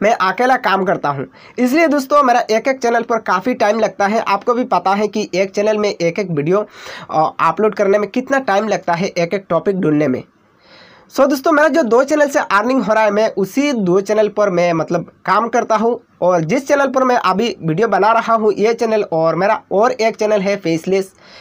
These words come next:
इन दोनों चैनल पर मैं क्या करता हूँ कि मैं वीडियो अपलोड करता हूँ, लेकिन वीडियो में इतना कुछ करता नहीं,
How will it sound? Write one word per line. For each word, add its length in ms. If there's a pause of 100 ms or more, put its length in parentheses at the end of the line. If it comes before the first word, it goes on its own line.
(300)
इन 180
दोनों 200
चैनल 300
पर 160
मैं 200
क्या 180
करता 260
हूँ 180
कि 280
मैं 140
वीडियो 260
अपलोड 440
करता 320
हूँ, 220 (280)
लेकिन 400 (300)
वीडियो 280
में 140
इतना 220
कुछ 240
करता 360
नहीं, 240